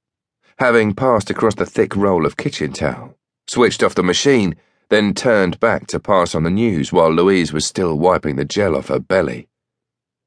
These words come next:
There were a few statistics then,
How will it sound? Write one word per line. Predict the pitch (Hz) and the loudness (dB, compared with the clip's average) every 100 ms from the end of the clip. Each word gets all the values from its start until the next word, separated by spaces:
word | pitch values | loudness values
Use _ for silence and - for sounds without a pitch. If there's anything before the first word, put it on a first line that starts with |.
| _ _ _ _ _ - 107 | _ _ _ _ _ -18 -4
There | 147 131 | 2 4
were | 120 | 6
a | 101 | 4
few | - 107 90 | 2 0 0
statistics | 80 92 - 131 - - - - | 0 -6 -4 -6 -4 -8 -6 -4
then, | 64 62 | -4 -4